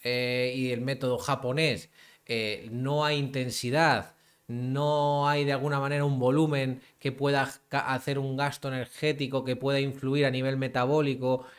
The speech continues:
en el, en el sistema muscular, sino que simplemente es una liberación miofascial, pues oye, no va a haber un gasto energético importante y lo que te van a decir es, "Oye, tienes que seguir una alimentación adecuada", ya,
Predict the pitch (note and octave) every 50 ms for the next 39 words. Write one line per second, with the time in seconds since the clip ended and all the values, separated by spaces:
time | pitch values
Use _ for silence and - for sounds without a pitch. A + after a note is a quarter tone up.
0 | _ - C3 C3 C3 C3 B2+ B2+ C3 C3 - C3+ B2+ B2 B2 B2 A#2+ A2+ - B2+
1 | A#2 - C#3+ C#3+ C#3+ C3+ C#3 C3+ B2+ - - D3 E3 F3+ D#3 A2+ - - - A#2+
2 | A2 A2 G2 - G2+ - - B2+ B2 B2+ B2 C3 D3 D#3+ D#3+ C3+ - A2 G#2 G2+
3 | - B2 A#2+ A#2 A#2 A2+ G#2+ A2 G#2+ G#2 - - C#3 D3 C#3+ C3 A#2+ A#2 A2+ A2+
4 | - - - - - C#3+ D#3+ D#3+ D3+ E3 G#3 - _ _ _ - _ _ _ _
5 | _ - G2+ - B2 B2 A2+ G2+ F#2+ - - A#2 A#2+ B2 C3+ D3 D3+ D3+ D3 D3
6 | D3+ C#3+ C#3+ C#3+ C#3 C#3 D3 - - C#3+ C#3 C#3 C3 - D3+ C3+ C#3 B2+ - -
7 | D#3+ E3 E3 E3 - - - _ _ _ _ - - D#3 C#3 C3+ B2+ A#2 - -
8 | C3+ B2+ A2+ G2 - G#2 G2+ A2 A2+ A#2 A#2 A2 A#2 G#2+ A2+ B2 B2+ C3 C3 B2+
9 | - C#3 B2+ A2 - B2+ B2 A2+ G2+ - B2 B2 B2+ - C#3 - - C3+ C#3 C#3+
10 | D3+ D3 C#3+ C3 A#2+ A#2+ A#2 A2+ - A2 A2 - C#3 C#3+ E3 E3 C#3 A#2 - -
11 | C3 B2+ A2+ G2+ F2+ F2+ F#2+ G#2+ B2 A2+ -